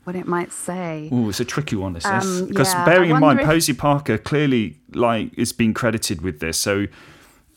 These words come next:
Speaker 2: hmm.
Speaker 1: What, this really new
Speaker 2: Yeah,
Speaker 1: terminology?
Speaker 2: this really new term. Yeah.
Speaker 1: Yeah.
Speaker 2: Do you know? Yeah. So, so it's funny, you see, 'cause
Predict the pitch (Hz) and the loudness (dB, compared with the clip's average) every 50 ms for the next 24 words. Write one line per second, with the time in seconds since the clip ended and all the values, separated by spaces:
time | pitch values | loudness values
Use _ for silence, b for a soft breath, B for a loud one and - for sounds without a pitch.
0 | _ _ _ _ - - 113 107 101 95 90 85 82 82 104 104 - - - 202 | _ _ _ _ -4 -2 0 0 0 0 -2 -4 -4 -4 -4 -4 -4 -4 -6 -8
1 | - - - - 202 208 202 196 196 190 196 196 202 208 208 190 180 175 180 185 | -6 -6 -8 -8 -6 -6 -4 -4 -4 -6 -4 -4 -4 -4 -6 -6 -8 -8 -10 -12
2 | _ _ _ - 208 - 185 185 120 127 123 117 110 107 - - 123 123 117 113 | _ _ _ -8 -6 -6 -2 0 2 2 2 2 2 0 0 2 2 2 2 2
3 | 107 107 110 101 - - 110 104 104 98 90 90 95 101 101 104 98 92 87 82 | 2 2 2 0 0 0 0 0 0 0 0 -2 -2 -2 0 0 0 -2 -4 -6
4 | 85 175 170 165 160 120 113 117 123 - - B B B B B B B B B | -8 -8 -10 -6 -2 0 0 0 0 -2 -6 B B B B B B B B B
5 | - - 131 151 160 160 147 117 104 - - - - B B B - - 170 170 | -6 -4 -2 0 2 2 2 2 2 0 -4 -6 -8 B B B -2 0 0 0
6 | - - 214 202 156 143 - - - 175 170 - - 156 131 - - | 0 0 0 2 2 2 2 2 0 0 0 0 -2 -2 -2 -2 -2